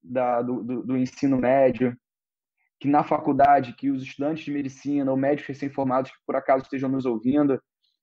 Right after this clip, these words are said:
é, souberem que, assim, peraí, é uma opção também eu ser empreendedor, e que existe ferramental pra isso, é, é menos feeling e muito mais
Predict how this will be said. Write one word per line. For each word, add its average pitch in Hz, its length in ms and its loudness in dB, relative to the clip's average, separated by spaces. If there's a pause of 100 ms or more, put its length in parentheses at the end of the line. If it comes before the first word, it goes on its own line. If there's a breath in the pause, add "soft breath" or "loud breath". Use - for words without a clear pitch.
(180)
é, 123 180 2
souberem 139 400 2
que, 147 80 0
assim, 147 220 -2
peraí, 156 380 4
é - 60 -6
uma 185 120 0
opção - 340 -2
também 151 220 2
eu 143 80 2
ser 139 160 -2
empreendedor, 127 720 2 (640)
e 110 60 -6
que 151 120 6
existe 143 280 2
ferramental 151 680 4
pra 135 140 0
isso, 135 440 2 (500 soft breath)
é, 117 260 -2
é 123 40 2
menos 143 640 0 (440)
feeling 185 440 -2
e 151 80 2
muito 151 300 2
mais 139 680 2